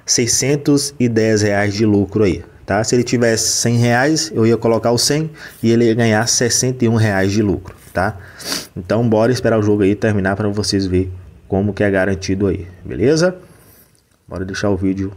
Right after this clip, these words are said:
rolando aí, tá bom, galera? Fica no vídeo aí até o final, tá? Pra você que quer esses jogos garantido aí, só me chamar. Meu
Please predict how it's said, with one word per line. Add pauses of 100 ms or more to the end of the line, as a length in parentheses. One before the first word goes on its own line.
(140)
rolando
aí, (240)
tá
bom,
galera? (2500)
Fica
no
vídeo
aí
até
o
final, (340)
tá?
Pra
você
que
quer (400)
esses
jogos
garantido
aí, (200)
só
me
chamar. (240)
Meu